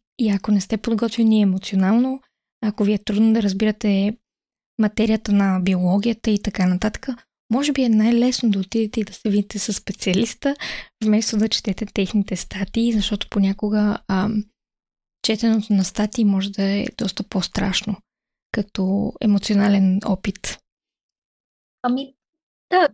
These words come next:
Speaker 2: а, сега аз, а, от две хиляди и четвърта година се опитвам да предоставям на широката общественост безплатна информация по темата за мъжкото здраве.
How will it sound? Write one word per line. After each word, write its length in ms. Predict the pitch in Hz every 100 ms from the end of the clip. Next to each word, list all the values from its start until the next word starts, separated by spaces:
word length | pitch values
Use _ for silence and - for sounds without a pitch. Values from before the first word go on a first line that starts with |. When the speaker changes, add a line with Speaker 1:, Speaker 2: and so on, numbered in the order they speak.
| -
Speaker 2:
а, 220 | 240 247
сега 360 | - 220 254 -
аз, 420 | 240 269 - -
а, 180 | 285 285
от 220 | 269 233
две 120 | 220 269
хиляди 120 | 269
и 20 |
четвърта 460 | - - 240 262 196
година 720 | 175 180 220 254 269 269 269 - 208
се 200 | 196 -
опитвам 680 | 214 226 247 - 262 254 240
да 480 | 208 220 220 214 196 _ -
предоставям 720 | 202 196 - 220 220 233 226
на 300 | 214 214 214
широката 640 | - 202 202 - - 202
общественост 840 | 196 - 202 196 - 233 247 - - -
безплатна 640 | 190 190 - 202 196 196 180
информация 920 | 175 185 175 170 165 - 226 240 233
по 100 | 202
темата 420 | 202 190 185 185 175
за 140 | 180
мъжкото 500 | 185 180 - _ 170
здраве. 600 | 165 165 160 160 208